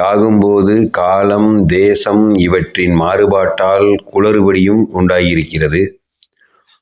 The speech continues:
மூல தத்துவமே மறைந்து போகிறார் போல.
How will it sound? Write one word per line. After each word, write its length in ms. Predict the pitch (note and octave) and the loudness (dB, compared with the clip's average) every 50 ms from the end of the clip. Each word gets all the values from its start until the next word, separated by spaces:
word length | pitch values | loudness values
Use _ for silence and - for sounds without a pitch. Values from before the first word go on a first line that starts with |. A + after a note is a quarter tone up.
| _ _ _ _ - | _ _ _ _ -2
மூல 340 | E2 F#2+ G#2+ A2+ A2+ A#2 - | -2 0 0 0 0 0 0
தத்துவமே 680 | - G2+ F2 E2 - G#2+ F#2+ F#2 F2+ F2+ F#2 G2 G#2 G#2+ A2 - - | 0 -2 -4 -2 0 0 0 2 2 0 0 0 0 -2 -2 -2 -2
மறைந்து 420 | E2 E2 F2+ F#2+ G2 G2 F#2+ F#2+ F2 | -2 -2 -2 0 0 0 0 0 0
போகிறார் 500 | E2+ F2 F2+ F2+ E2+ D#2+ E2 D#2+ D#2 - | 0 0 0 0 0 0 0 -2 -2 -2
போல. 220 | - E2 E2+ E2+ | -2 -2 -2 0